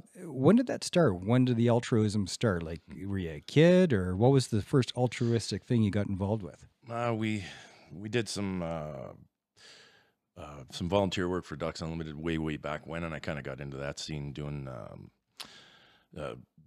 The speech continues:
Speaker 2: development of all kinds of habitat, and that was kinda my first, uh, first time into any kind of a, a, uh, you know, giving back to the community. And then we did some stuff with the band a long time ago, and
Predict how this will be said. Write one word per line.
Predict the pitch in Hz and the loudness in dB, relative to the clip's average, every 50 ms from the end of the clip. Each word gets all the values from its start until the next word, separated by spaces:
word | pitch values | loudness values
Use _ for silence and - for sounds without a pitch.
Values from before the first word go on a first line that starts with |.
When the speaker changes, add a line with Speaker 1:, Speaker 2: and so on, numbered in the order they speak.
| _ | _
Speaker 2:
development | - 95 78 90 85 80 76 71 78 76 | -6 -2 0 2 0 0 0 -4 -8 -10
of | 67 - - - | -10 -12 -16 -14
all | - 73 73 | -12 -12 -10
kinds | - - 69 62 58 | -8 -8 -8 -8 -8
of | 62 | -10
habitat, | 69 76 76 69 73 73 64 67 65 | -8 -8 -8 -8 -8 -8 -8 -8 -8
and | 65 | -10
that | 71 71 | -10 -12
was | 69 - | -10 -10
kinda | - 78 67 | -10 -10 -10
my | 64 62 62 | -10 -12 -16
first, | - - 71 67 - - - - - - | -16 -14 -14 -12 -12 -12 -12 -14 -18 -20
uh, | - - - - - | -20 -20 -20 -20 -20
first | - - - 76 - - | -14 -10 -10 -10 -8 -8
time | 78 73 71 71 | -8 -8 -8 -10
into | 69 67 - - 69 65 67 | -12 -12 -12 -12 -12 -12 -12
any | 67 67 67 | -12 -14 -14
kind | - - 71 69 69 | -14 -12 -12 -12 -14
of | 69 60 58 | -14 -16 -20
a, | 58 - _ _ _ _ _ _ - - - - _ _ _ _ _ _ - 57 | -20 -20 _ _ _ _ _ _ -20 -20 -20 -20 _ _ _ _ _ _ -20 -18
a, | - 55 55 55 - - | -16 -16 -16 -16 -16 -18
uh, | - - _ _ _ _ _ _ _ _ _ _ _ _ _ _ _ _ _ _ _ - | -20 -20 _ _ _ _ _ _ _ _ _ _ _ _ _ _ _ _ _ _ _ -14
you | 98 78 | -12 -12
know, | 71 | -10
giving | 69 69 76 69 67 | -10 -8 -8 -8 -8
back | 67 67 69 69 - | -8 -8 -8 -8 -8
to | - | -10
the | 64 60 | -12 -12
community. | - - 73 67 67 64 64 67 67 | -12 -12 -10 -10 -10 -10 -12 -12 -12
And | 67 69 69 | -12 -12 -12
then | 67 67 | -12 -12
we | 67 | -10
did | 67 69 - | -10 -10 -10
some | - - - | -8 -10 -8
stuff | - - 78 69 - | -8 -6 -8 -8 -10
with | - - | -14 -18
the | - | -16
band | - 73 76 76 76 78 76 73 71 71 - - - - - - | -14 -12 -10 -10 -10 -10 -10 -12 -12 -14 -16 -18 -20 -20 -20 -20
a | - | -16
long | 76 76 78 | -16 -14 -12
time | - - 76 69 85 | -10 -10 -8 -6 -6
ago, | 80 73 87 85 90 95 92 | -6 -4 -4 -2 -2 -2 -2
and | 85 76 73 71 | -4 -6 -8 -12